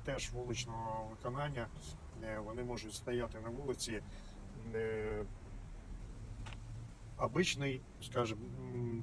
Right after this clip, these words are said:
погляд. Е, дверці закриті, щ-, в-, е, щити ч-, цілі, туди вода не затікає. Кабельна продукція. Щоб всі конектора були під'єднані, ні-,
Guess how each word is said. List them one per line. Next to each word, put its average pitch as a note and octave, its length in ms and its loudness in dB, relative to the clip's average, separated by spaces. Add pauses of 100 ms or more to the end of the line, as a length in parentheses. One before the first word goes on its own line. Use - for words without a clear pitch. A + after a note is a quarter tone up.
погляд. F#2+ 360 0 (460)
Е, G2+ 360 -2
дверці B2 340 2
закриті, B2+ 760 2
щ-, - 220 -2 (120)
в-, A#2 260 -2
е, A2+ 40 0
щити A#2+ 420 0
ч-, - 280 -2
цілі, D#3 500 8 (260)
туди B2+ 280 4
вода B2+ 260 4
не B2 120 4
затікає. G#2+ 600 -2 (460)
Кабельна A#2+ 400 4
продукція. - 580 -4 (320)
Щоб - 180 -6
всі D#3+ 260 4
конектора B2+ 560 2
були A#2 260 2
під'єднані, A2+ 800 -2
ні-, A2 180 -2